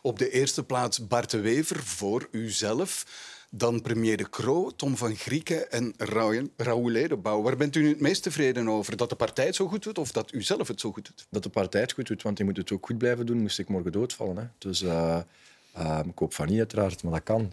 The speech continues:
Speaker 2: Ehm, nee, ik, ik voel ook wel gewoon dat mensen terug naar ons luisteren. Dat was een probleem toen ik begon.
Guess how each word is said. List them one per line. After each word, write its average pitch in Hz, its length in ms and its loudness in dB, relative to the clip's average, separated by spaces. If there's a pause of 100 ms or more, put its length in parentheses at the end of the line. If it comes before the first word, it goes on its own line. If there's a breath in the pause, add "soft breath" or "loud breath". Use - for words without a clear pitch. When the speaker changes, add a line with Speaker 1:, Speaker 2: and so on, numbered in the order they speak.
(100)
Speaker 2:
Ehm, 80 460 2 (460 soft breath)
nee, 107 340 4
ik, 101 240 -6
ik - 200 -2
voel 151 380 4
ook 113 200 4
wel 107 200 6
gewoon 101 520 4
dat 95 200 2
mensen 95 360 2
terug - 220 0
naar 90 140 4
ons 87 200 2
luisteren. 85 420 2
Dat - 80 0
was 90 140 2
een 92 100 2
probleem 92 380 2
toen 90 120 -2
ik 85 100 0
begon. 110 380 0